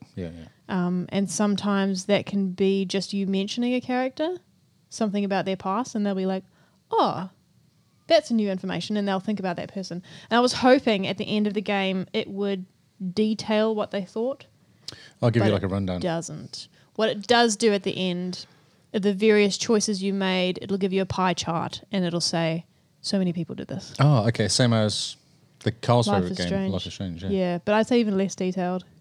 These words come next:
Speaker 1: Right, okay.
Speaker 2: So they'd be like, um, uh, say, no, actually, I just, I just, I don't wanna spoil anything 'cause the story is quite neat.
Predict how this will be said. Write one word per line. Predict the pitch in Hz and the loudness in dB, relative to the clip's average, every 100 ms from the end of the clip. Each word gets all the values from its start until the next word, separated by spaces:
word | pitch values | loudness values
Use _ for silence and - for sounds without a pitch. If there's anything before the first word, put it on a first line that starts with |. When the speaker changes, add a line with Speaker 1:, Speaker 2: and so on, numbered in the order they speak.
| - | -2
Speaker 1:
Right, | 98 76 | 0 0
okay. | 92 90 - - - _ - | -4 -6 -10 -16 -20 _ -4
Speaker 2:
So | 240 | 4
they'd | 226 208 | 4 6
be | 220 | 4
like, | 208 202 - - | 6 2 -2 -2
um, | 202 190 190 185 - _ _ _ _ _ _ _ _ _ _ _ - _ | 0 0 -2 -4 -10 _ _ _ _ _ _ _ _ _ _ _ -20 _
uh, | 202 185 180 180 185 _ _ _ | -2 0 0 -4 -8 _ _ _
say, | - 175 175 175 _ _ 226 | -6 -4 -4 -6 _ _ -6
no, | 190 | -2
actually, | 170 170 - 165 | -2 -2 -4 -6
I | 185 | -8
just, | 180 175 | -8 -6
I | - | -6
just, | 185 180 - | -4 -4 -2
I | 202 | 0
don't | 190 | 2
wanna | 196 190 170 | 2 0 -2
spoil | - 196 180 - | 0 0 0 -4
anything | 170 175 156 - 165 165 _ _ - | -6 -4 -4 -6 -10 -12 _ _ -6
'cause | 190 151 - - - | -4 -4 -6 -10 -12
the | - | -4
story | - 196 | -2 0
is | 170 | -4
quite | - 180 | -6 -6
neat. | 180 | -6